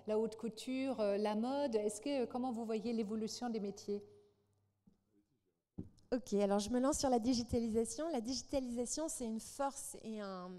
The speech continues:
Speaker 2: et un miracle pour les ateliers d'art et pour les artisans d'art. C'est une force d'émancipation extraordinaire qui leur permet d'exister en leur nom, euh, de raconter au grand public,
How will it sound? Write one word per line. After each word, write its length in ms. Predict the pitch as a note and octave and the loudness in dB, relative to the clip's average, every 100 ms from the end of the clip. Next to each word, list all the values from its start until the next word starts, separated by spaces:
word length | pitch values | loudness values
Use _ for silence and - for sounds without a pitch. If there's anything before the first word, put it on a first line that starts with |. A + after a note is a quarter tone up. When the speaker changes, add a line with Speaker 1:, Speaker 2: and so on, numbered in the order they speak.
| F#3 - - - G3 | -14 -18 -20 -18 -10
Speaker 2:
et 60 | |
un 80 | F#3+ | -4
miracle 580 | G#3+ D4 C#4 B3+ - G3+ - | 0 2 0 -4 -8 -14 -14
pour 140 | A3+ | -10
les 140 | G#3+ | -8
ateliers 360 | G#3 G#3 G#3+ G#3+ | -8 -6 -4 0
d'art 160 | A3+ A#3+ | 0 0
et 80 | |
pour 140 | A#3 A3 | -2 -2
les 180 | G3+ A#3 | 0 0
artisans 400 | - A#3 A3 G#3 | -2 -4 -2 -2
d'art. 180 | F#3+ | -4
C'est 200 | - A3 | -6 -8
une 100 | G3+ | -8
force 240 | G3+ A#3 G3 | -6 -6 -2
d'émancipation 920 | A#3+ B3+ B3+ - - A3 - C4+ C4 - _ - | 0 0 0 -4 -2 0 0 -2 -6 -12 _ -6
extraordinaire 720 | C4 - A#3+ G#3+ G#3 G#3 G3+ | -4 -4 -4 -4 -6 -8 -8
qui 120 | - G#3+ | -8 -6
leur 160 | G#3 | -4
permet 300 | A#3 A3 A3+ | -4 -2 -2
d'exister 680 | G3 C#4 A3+ B3+ - D4 C#4+ - | -2 -4 -4 -6 -6 -6 -8 -6
en 100 | C4 | 2
leur 240 | C4+ C4 B3 | 4 4 4
nom, 180 | A#3+ A3 - - _ - | 0 -4 -16 -20 _ -10
euh, 240 | G#3 G3+ G3 G3 | -8 -6 -8 -2
de 80 | A3+ | -2
raconter 680 | A3 C4+ C#4 C4 C#4+ C#4 C#4 - - | 0 -2 -2 -4 -2 -4 -6 -16 -12
au 100 | G#3+ | -10
grand 220 | A3 B3 | -4 -2
public, 600 | - A#3+ B3 G4 - | -2 -2 0 -2 -2